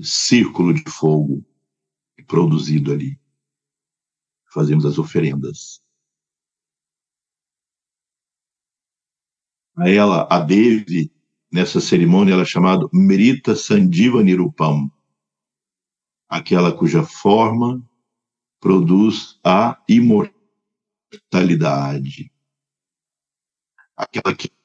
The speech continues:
move tudo que está adormecido e inerte. Então, ela é a parte final do nosso sadhana diário. Ela, a cerimônia,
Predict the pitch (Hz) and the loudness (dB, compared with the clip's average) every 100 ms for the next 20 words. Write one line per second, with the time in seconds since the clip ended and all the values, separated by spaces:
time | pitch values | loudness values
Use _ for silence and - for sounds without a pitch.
0 | - 92 95 95 98 104 110 117 104 95 | -2 2 4 4 4 2 4 2 0 -2
1 | 101 - 123 117 117 101 90 - 98 104 | -4 -2 0 0 -2 -4 -6 -2 0 0
2 | - 92 85 95 85 87 - - - 107 | 0 0 2 2 2 0 -2 -4 0 2
3 | 92 - 92 90 78 71 - - - - | 0 0 0 2 0 -4 -8 -16 -18 -18
4 | - _ _ _ _ _ _ _ _ _ | -18 _ _ _ _ _ _ _ _ _
5 | _ _ _ _ _ _ _ _ _ _ | _ _ _ _ _ _ _ _ _ _
6 | _ _ _ _ _ _ 85 85 82 90 | _ _ _ _ _ _ -4 0 0 2
7 | 95 95 - 80 85 - 80 - 80 82 | 0 -2 -2 -2 -2 -2 -4 -2 -2 -2
8 | - - - - 117 92 76 80 92 - | -6 -16 -12 -2 0 2 0 -2 -2 -6
9 | _ _ _ _ _ _ _ - 180 175 | _ _ _ _ _ _ _ -4 0 0
10 | - - 82 85 - 95 - - - 73 | -4 -6 -2 -2 -4 -6 -6 -8 -2 0
11 | 73 78 80 85 90 87 - _ _ 80 | 0 0 0 0 -2 -4 -8 _ _ -4
12 | 82 73 69 67 71 71 - 73 76 80 | 0 0 0 -2 -4 -6 -4 -2 0 0
13 | 78 76 - 80 80 78 78 98 147 | -2 -6 -4 -2 0 2 2 2 0